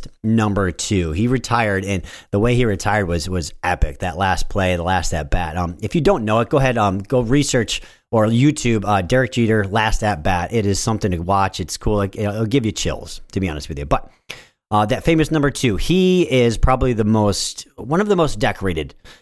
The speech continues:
baseball players. So the, from the physically fit standpoint, I mean, the dude's a baseball player professionally. So the physical aspect, you know, it's gonna be there. His athleticism is unquestionable. Just, just a few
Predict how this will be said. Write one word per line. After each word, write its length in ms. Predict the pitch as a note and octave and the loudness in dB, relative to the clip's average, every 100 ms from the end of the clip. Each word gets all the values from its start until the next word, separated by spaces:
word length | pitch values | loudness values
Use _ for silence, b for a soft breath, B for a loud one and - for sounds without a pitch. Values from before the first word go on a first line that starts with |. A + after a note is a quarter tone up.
| _ - | _ -2
baseball 340 | F2 - D#2 | 0 0 0
players. 320 | - F2+ D#2+ | 2 0 -2
So 240 | - F2+ - | 0 -2 -2
the, 160 | G#2+ F#2+ | -10 -8
from 320 | - A#2 A2 | -2 0 0
the 80 | F#2+ | 2
physically 400 | E3+ C#3+ D3 B2+ | 0 2 0 0
fit 180 | C3+ | 0
standpoint, 560 | - A#2 A2 G2+ A#2 G#2+ B2+ | -2 0 0 2 0 0 0
I 40 | |
mean, 140 | C3 | 0
the 80 | C3+ | 2
dude's 220 | B2+ B2 | 0 0
a 20 | A2 | 0
baseball 380 | F#2+ - C2+ | 0 -2 -6
player 280 | C2 C2+ C2 - _ - | -4 -4 -6 -14 _ -2
professionally. 560 | A2+ G#2 F#2 - D#2 - | 0 0 0 0 -4 -6
So 380 | - G2+ G2 - | -2 -2 -2 -6
the 100 | A#2 | -4
physical 320 | C#3+ C3 B2 | -2 0 2
aspect, 360 | A#2 G#2+ A#2 G2+ | 2 2 -2 0
you 80 | A2+ | 2
know, 120 | A#2 | 2
it's 120 | A2+ | 0
gonna 160 | - G#2 | -2 -2
be 140 | F#2 | -2
there. 240 | F2+ F2+ E2+ B B _ | -2 -2 -4 B B _
His 220 | G#2 G#2+ | 0 0
athleticism 720 | G2+ - A#2+ G#2+ - G2+ G#2 G#2 | 0 0 0 2 2 0 0 0
is 540 | G2 F#2 F2+ F2 - - _ _ | 0 0 0 -4 -10 -16 _ _
unquestionable. 1120 | A#2+ C3 C3 - - G2 - F#2 D#2 C#2+ C2 | -2 0 0 0 0 0 -2 -4 -6 -6 -8
Just, 400 | D#2 D#3+ - - | -2 -2 -2 -6
just 300 | G#2 C#3 - | -2 0 2
a 80 | - | 0
few 480 | - D#3 E3 D#3 | 0 4 6 6